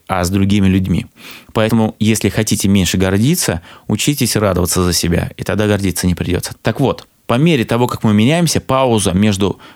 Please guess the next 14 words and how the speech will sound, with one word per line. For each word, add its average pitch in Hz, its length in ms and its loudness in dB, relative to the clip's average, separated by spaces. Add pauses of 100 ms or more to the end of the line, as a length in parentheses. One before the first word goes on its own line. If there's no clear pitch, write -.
(260)
проступком 113 800 -2
и 120 80 0
осознанием 113 720 0
уменьшается. 113 880 0 (300)
И - 100 -2
в - 60 -8
какой-то 190 400 0
момент 127 440 2
мы 113 160 4
можем 123 440 2
даже 120 340 2
не 107 220 2
просто 175 360 0
осознать, 110 580 -2